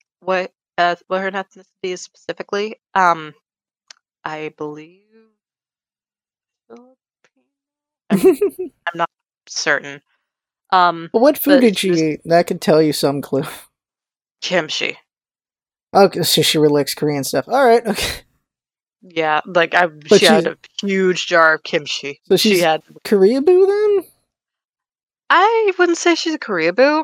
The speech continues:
Speaker 1: 'cause she wasn't, like, obsessed with it, but,
Speaker 2: But she
Speaker 1: um,
Speaker 2: just likes Korean. Okay.
Speaker 1: Yeah,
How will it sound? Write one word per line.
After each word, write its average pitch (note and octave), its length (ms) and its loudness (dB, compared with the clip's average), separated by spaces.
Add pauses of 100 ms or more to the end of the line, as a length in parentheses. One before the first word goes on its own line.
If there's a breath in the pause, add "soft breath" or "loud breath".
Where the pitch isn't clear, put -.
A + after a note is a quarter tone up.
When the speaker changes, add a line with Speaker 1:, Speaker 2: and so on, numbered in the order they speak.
Speaker 1:
'cause G#3 340 2
she - 140 -4
wasn't, A3 360 -4
like, F#3 320 -2 (280)
obsessed - 720 -4
with G3+ 240 -4
it, G#3+ 220 2
but, G3 220 2
Speaker 2:
But F#3 120 4
she F3+ 60 4
Speaker 1:
um, F#3 60 0
Speaker 2:
just F#3 160 2
likes F3+ 200 2
Korean. C3+ 400 -4
Okay. F4+ 300 4 (460)
Speaker 1:
Yeah, F4 160 2